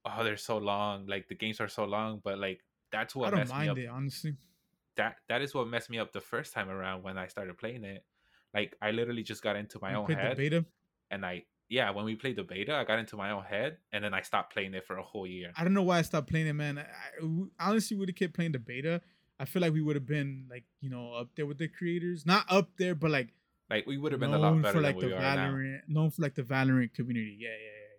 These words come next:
Speaker 1: Yeah, yeah.
Speaker 2: But I guess, you know, stuff happens for a reason, I guess.
Speaker 1: Yeah. So, like, I haven't h-,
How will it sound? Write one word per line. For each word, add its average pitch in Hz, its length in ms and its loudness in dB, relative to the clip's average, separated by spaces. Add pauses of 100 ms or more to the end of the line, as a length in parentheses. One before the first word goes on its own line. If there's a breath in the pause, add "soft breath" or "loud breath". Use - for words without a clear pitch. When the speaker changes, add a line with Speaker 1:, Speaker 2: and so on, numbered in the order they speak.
(100)
Speaker 1:
Yeah, 107 180 -6
yeah. - 160 -16 (840)
Speaker 2:
But 202 120 -4
I 220 80 2
guess, 254 400 4
you 214 100 2
know, 190 320 4 (420 loud breath)
stuff 160 300 -8
happens 135 380 -8
for 127 120 -14
a 117 40 -10
reason, 117 320 -14 (100)
I - 200 -20
guess. 120 220 -20
Speaker 1:
Yeah. 120 280 -4 (680)
So, 131 360 0 (380)
like, 107 260 -8
I 113 120 0
haven't 127 380 2
h-, 104 260 -16